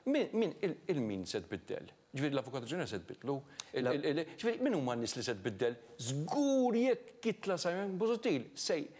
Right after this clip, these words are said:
Speaker 1: se, se tbiddilhom żgur. Min huma dawn in-nies?
Speaker 2: Ara, ċertament il-kummissarju tal-pulizija, x'dik hija xi ħaġa
Speaker 1: Iwa,
Speaker 2: ovvja.
Speaker 1: dik smajnija,
Speaker 2: U,
Speaker 1: ma' nies oħra
Speaker 2: u, u,
Speaker 1: għandek.
Speaker 2: u diġà għatta. L-avukat ġenerali, eh, maċ li ser inbidlu jien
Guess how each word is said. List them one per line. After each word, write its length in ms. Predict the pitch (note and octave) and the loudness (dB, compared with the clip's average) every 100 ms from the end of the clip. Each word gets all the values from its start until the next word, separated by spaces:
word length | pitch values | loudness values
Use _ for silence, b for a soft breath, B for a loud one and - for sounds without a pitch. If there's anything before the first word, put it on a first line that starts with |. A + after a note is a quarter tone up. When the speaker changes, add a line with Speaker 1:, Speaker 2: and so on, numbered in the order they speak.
| B | B
Speaker 1:
se, 280 | - - F#3+ - | -6 0 0 0
se 180 | G3 | -2
tbiddilhom 440 | D#3 D#3+ E3 D#3+ D3+ | 0 0 0 0 -2
żgur. 240 | A#2 G2+ - | -4 -6 -2
Min 180 | A3 C3+ | 0 0
huma 220 | F#2 F#2 | 0 -2
dawn 160 | F#2+ F#2+ | -2 -4
in-nies? 140 | F#2 | -4
Speaker 2:
Ara, 80 | F#2+ | -4
ċertament 560 | - G#2 G#2+ B2 F#2 F#2 | -4 -4 -2 -2 -4 -6
il-kummissarju 540 | - F2 E2+ F2+ E2+ | -4 -2 -2 -4 -4
tal-pulizija, 640 | E2+ - E2 D#2+ - D#2 D#2 | -6 -4 -6 -6 -6 -6 -6
x'dik 220 | F2 F2 | -6 -6
hija 60 | D#2+ | -6
xi 80 | F#2 | -6
ħaġa 300 | F#2+ - E3 | -4 -4 0
Speaker 1:
Iwa, 140 | D#3+ | 0
Speaker 2:
ovvja. 140 | D3 F3 | 2 0
Speaker 1:
dik 80 | - | 0
smajnija, 380 | D3+ C3 F#2+ | -2 0 0
Speaker 2:
U, 40 | A#2+ | 2
Speaker 1:
ma' 160 | C3+ | 0
nies 180 | C3+ C3 | 0 0
oħra 220 | E3 G#2+ | -2 0
Speaker 2:
u, 80 | G#2 | 0
u, 20 | G2+ | 2
Speaker 1:
għandek. 240 | A2 G#2 | 0 2
Speaker 2:
u 80 | G#2+ | 2
diġà 320 | F#2 F#2+ F#2+ | 2 0 0
għatta. 340 | E2+ D#2+ - D#2 B B | -2 -6 -6 -8 B B
L-avukat 440 | A2 D#3 D3+ A2 G2 | -4 -2 -2 -2 -2
ġenerali, 680 | G2+ G2 G2 E2+ D2+ D#2+ G2 - B | -2 -2 0 -2 -2 -2 -4 -6 B
eh, 80 | D#2 | -6
maċ 340 | G2 C3 - F2 | -2 -2 -4 -8
li 60 | |
ser 240 | E2+ E2 G2+ | -6 -4 -2
inbidlu 400 | G#2+ E2+ G2 A#2 | -2 -4 -2 0
jien 320 | F2 A#2 | 0 -2